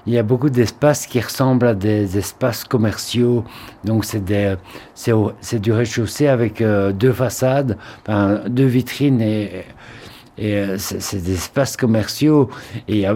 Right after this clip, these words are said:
il y a énormément d'espaces qui sont transformés en espaces de vie,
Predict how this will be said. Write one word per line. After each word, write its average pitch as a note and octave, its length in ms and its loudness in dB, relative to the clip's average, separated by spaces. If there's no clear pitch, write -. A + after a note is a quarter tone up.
il G#2 100 -4
y G#2+ 60 0
a G2 340 -4
énormément A#2 760 4
d'espaces C3 640 0
qui A#2 100 -2
sont A2+ 260 2
transformés A#2 680 0
en A2+ 160 4
espaces G2+ 380 -2
de G2 80 2
vie, C#3+ 420 2